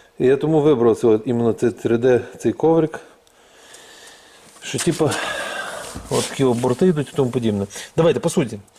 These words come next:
Ні один отвір на жодному з передніх ковриків не співпадає. Тобто, е, вони поїхали десь отвори в ту сторону повністю, і цей, і той.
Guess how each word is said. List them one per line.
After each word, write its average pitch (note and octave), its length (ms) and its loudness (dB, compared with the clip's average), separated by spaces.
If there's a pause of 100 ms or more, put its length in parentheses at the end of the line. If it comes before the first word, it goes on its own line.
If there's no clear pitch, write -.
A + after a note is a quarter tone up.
(680)
Ні F3+ 160 4
один F#3+ 260 4
отвір F#3 360 0
на D3+ 120 0
жодному D3+ 340 0
з - 80 -14
передніх C#3+ 340 0
ковриків C#3+ 440 0
не B2 180 0
співпадає. A2 640 0 (760)
Тобто, C3+ 500 2 (640)
е, B2 600 6
вони B2+ 380 2
поїхали D3 800 4 (240)
десь - 720 -2
отвори C#3 460 2
в - 120 -4
ту C3+ 140 -4
сторону A#2+ 420 0
повністю, A2+ 500 -2
і B2+ 140 -2
цей, E3 280 0
і B2+ 80 -4
той. G#2+ 300 0